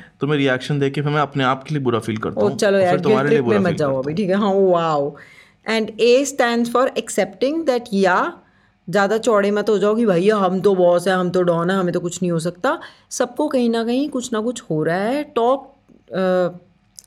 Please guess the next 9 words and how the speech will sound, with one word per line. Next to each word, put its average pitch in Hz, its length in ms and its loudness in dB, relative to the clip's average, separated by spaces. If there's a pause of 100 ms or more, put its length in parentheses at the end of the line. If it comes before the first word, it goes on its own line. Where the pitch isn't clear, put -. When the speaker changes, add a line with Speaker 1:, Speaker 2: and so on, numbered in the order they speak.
(220)
Speaker 2:
about 185 220 4
Speaker 1:
Discuss 185 140 0
Speaker 2:
it। 240 140 2
Speaker 1:
about - 200 -10
it। - 120 -18
Speaker 2:
हाँ, 190 340 0
in-, 247 220 -2
understand 285 640 -2 (580)
and 349 160 -2